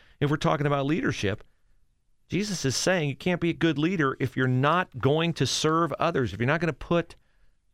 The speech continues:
them ahead of yourself. So to me, it's no wonder that we suffer now as a country because we have been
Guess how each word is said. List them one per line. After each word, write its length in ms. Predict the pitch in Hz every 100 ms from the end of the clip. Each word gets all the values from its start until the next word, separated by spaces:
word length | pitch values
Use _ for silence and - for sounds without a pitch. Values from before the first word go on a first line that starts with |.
| _ _ _ _ -
them 440 | 95 135 160 160 -
ahead 260 | 135 143
of 100 | 151
yourself. 680 | 131 123 - 175 - 104 - _ _ _ _ _ _ _ _ _ _ _ _
So 140 | - 143
to 80 | 165
me, 120 | 196
it's 180 | 180 -
no 100 | 143
wonder 300 | 127 131 104
that 120 | 104
we 100 | 104
suffer 460 | - - 110 - 98
now 300 | 92 95 -
as 100 | 95
a 40 |
country 460 | 95 - 143 - 101
because 360 | 104 - 117 104
we 120 | 131
have 120 | 131 - _
been 340 | 139 151 147